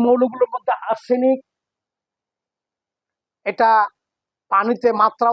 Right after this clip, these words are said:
অতিরিক্ত হলে আমাদের গা চুলকানি এবং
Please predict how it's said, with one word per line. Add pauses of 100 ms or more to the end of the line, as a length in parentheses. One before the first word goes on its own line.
অতিরিক্ত (120)
হলে (1300)
আমাদের (1040)
গা (420)
চুলকানি
এবং